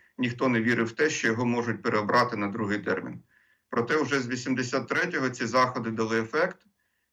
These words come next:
і в результаті в листопаді вісімдесят четвертого він вдруге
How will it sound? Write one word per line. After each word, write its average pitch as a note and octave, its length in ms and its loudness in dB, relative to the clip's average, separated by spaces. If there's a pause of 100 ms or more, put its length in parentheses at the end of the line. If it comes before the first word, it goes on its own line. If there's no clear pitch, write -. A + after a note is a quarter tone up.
(100)
і A2+ 260 0
в A2 60 -4
результаті A#2 960 2
в G2+ 300 0
листопаді A#2+ 560 -2
вісімдесят A2 580 -2
четвертого C3+ 600 -2
він A2 200 -2
вдруге A2 520 0